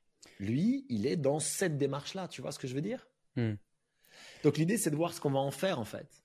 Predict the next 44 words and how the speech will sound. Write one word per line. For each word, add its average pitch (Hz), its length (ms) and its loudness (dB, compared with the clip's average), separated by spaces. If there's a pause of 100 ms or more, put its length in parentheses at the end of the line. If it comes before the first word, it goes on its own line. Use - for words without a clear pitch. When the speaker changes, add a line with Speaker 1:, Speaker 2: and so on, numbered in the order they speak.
Speaker 1:
Alors 127 220 0
après, 156 260 0
je 139 100 2
le 127 80 2
redis, 120 380 0
est-ce 185 180 0
qu'il - 80 -4
y - 20 2
a 123 60 -2
un 120 80 -6
complot 135 380 -4
derrière ? 135 500 -4 (220)
Je 113 160 -6
sais 113 180 -4
pas. 165 400 -2
Est-ce - 160 -12
que 131 80 -6
l'humain 127 320 0
veut 123 140 0
profiter ? 127 560 -2
C'est 113 140 -2
une 107 100 0
certitude. 175 720 -4
Et 139 100 2
surtout, 175 440 2
est-ce 147 100 2
que - 80 -4
ces - 140 -4
personnes-là 160 480 0
ont 120 100 2
compris 190 640 0
comment 214 380 6
exploiter 170 800 0 (200)
nos 135 140 6
faiblesses ? 139 520 2
Ça, 208 220 8
c'est - 320 0
clair. - 560 4 (220)
Speaker 2:
Ça, 143 120 0
c'est - 180 4
sûr. - 220 2
Speaker 1:
Ça, 135 260 6 (260)
c'est 135 360 -4
clair. 156 520 4